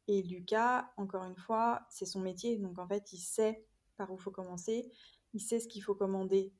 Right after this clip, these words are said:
maintenant pour que tout soit réceptionné à temps, pour qu'il y ait pas, heu, bah, les ouvriers sur le chantier qui disent : « Bah non, je suis bloqué parce que j'ai pas reçu tel et tel matériau ». Donc du coup,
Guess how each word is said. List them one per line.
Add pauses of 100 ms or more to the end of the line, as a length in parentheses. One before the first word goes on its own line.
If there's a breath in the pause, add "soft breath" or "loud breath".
maintenant
pour
que
tout
soit
réceptionné
à
temps, (420 soft breath)
pour
qu'il
y
ait
pas,
heu,
bah,
les
ouvriers
sur
le
chantier
qui
disent : «
Bah
non,
je
suis
bloqué
parce
que
j'ai
pas
reçu
tel
et
tel
matériau ». (800 soft breath)
Donc
du
coup,